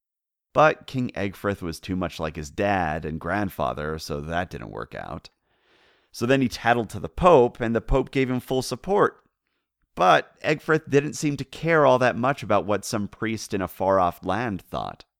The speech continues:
So, pretty much played all his cards at this point. And what's an exiled bishop to do in a circumstance such as that?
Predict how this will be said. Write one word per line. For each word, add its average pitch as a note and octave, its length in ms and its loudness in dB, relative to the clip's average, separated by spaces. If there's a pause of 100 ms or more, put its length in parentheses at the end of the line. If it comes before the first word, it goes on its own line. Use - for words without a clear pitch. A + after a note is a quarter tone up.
(760)
So, F3+ 500 2 (220)
pretty - 200 -12
much D3+ 240 -2
played B2+ 240 0
all G#2 180 4
his F2 140 -6
cards D3+ 420 -4
at F#2+ 100 -8
this D2+ 200 -12
point. A#1+ 360 -14 (460)
And G#2 140 -6
what's C#3 240 0
an C3+ 80 -4
exiled A2 520 -2
bishop B2 340 -4
to F2+ 100 -6
do B2+ 320 -4
in F2+ 100 -4
a E2+ 60 -6
circumstance G2 720 -8
such - 200 -10
as D#2 140 -12
that? G2 460 -10